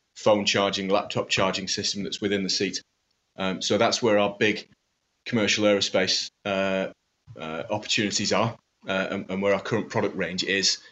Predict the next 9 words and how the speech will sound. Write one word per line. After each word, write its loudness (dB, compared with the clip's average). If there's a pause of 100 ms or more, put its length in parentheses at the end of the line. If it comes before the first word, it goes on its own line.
(280)
is 0
in, 2
in -2
in-seat 0
power, 0
in-flight -2
entertainment -6
power. -4 (720)
Um, -6